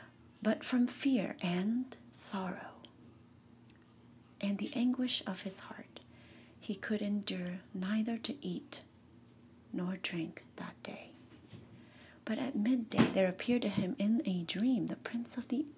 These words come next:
angels, the holy Gabriel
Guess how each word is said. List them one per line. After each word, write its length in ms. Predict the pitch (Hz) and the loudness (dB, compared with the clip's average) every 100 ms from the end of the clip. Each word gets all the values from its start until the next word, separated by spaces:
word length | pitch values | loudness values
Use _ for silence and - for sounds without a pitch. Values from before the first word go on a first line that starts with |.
| - | -6
angels, 1000 | 190 240 269 269 214 - - - - - - - - - - - - | 0 2 6 6 4 -2 -12 -12 -10 -10 -14 -16 -14 -12 -12 -14 -8
the 80 | - | -8
holy 1000 | - - 226 247 262 262 262 262 285 - - - | -6 -4 0 4 4 6 8 8 4 -2 -16 -2
Gabriel 680 | - 147 - - - - | 0 2 -2 -8 -8 -12